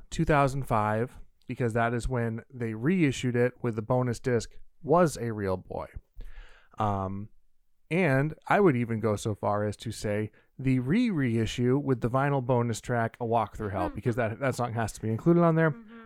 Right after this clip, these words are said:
Speaker 1: I was being a little bit about it when I put this album on here. Okay, so Say Anything, like I said, th-, this, when I first heard this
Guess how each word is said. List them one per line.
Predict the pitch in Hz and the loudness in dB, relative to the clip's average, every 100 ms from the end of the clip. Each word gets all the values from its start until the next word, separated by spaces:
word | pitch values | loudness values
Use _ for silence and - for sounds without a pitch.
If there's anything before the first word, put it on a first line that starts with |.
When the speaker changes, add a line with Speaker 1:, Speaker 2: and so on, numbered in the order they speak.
| 175 | -2
Speaker 1:
I | 139 | 2
was | 165 151 | 4 2
being | 156 156 | 0 0
a | 151 127 | 0 -2
little | 117 120 135 127 | -2 2 4 4
bit | 123 117 | 4 2
about | 110 104 104 | 2 0 0
it | 92 | -4
when | 104 | -6
I | 98 | -8
put | - 101 | -8 -8
this | 98 | -8
album | 98 90 - 101 | -8 -8 -10 -12
on | 82 | -12
here. | 107 90 - _ _ - _ _ _ _ _ _ _ _ _ _ _ _ _ 147 | -12 -14 -16 _ _ -20 _ _ _ _ _ _ _ _ _ _ _ _ _ -2
Okay, | 143 120 80 - - - - _ - | 0 -2 -8 -14 -18 -20 -20 _ -6
so | - 139 104 - - _ _ _ | 4 6 4 -2 -20 _ _ _
Say | - 185 208 | -2 2 2
Anything, | 190 165 170 165 160 - - | 2 2 2 2 0 -6 -10
like | 139 | -6
I | |
said, | 127 123 117 | -2 -2 -2
th-, | 120 - | -6 -12
this, | 165 151 185 - | -8 -2 -2 -2
when | 151 151 170 | -4 -2 2
I | 214 226 - - - | 2 0 -6 -14 -2
first | 151 156 - | 0 0 -4
heard | - - 139 131 117 | -14 -6 -2 -2 -2
this | 117 113 - - | -6 -4 -8 -12